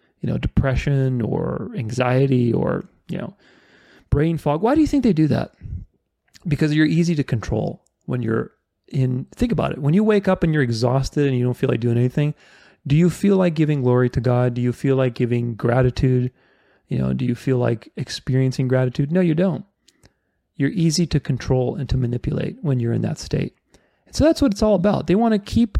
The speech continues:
people at a low state. And that's done through chemical warfare. Now, again, this is not conspiracy theory. And if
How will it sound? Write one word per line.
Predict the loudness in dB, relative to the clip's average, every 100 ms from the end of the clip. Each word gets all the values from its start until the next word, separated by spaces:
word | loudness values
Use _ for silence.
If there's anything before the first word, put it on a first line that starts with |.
| -4 -2
people | 0 2 2 0 0
at | 0
a |
low | 0 2 4 4 4 0 _
state. | -14 -6 -2 -2 -4 -12 -20 _ _ _ _ _ _ _ -6
And | -2
that's | 0 -2
done | -2 -2
through | 0 0 0
chemical | 0 -2 0 -2 0
warfare. | 0 -2 -4 -6 -4
Now, | -4
again, | -2 0
this | 0 2
is | 2
not | 2
conspiracy | 0 -2 2 2 2 0
theory. | 2 2 2 -2 _ _ _ _ -2
And | 0 0 0 -4 -8 -18 -6
if | -4 -4 -6 -20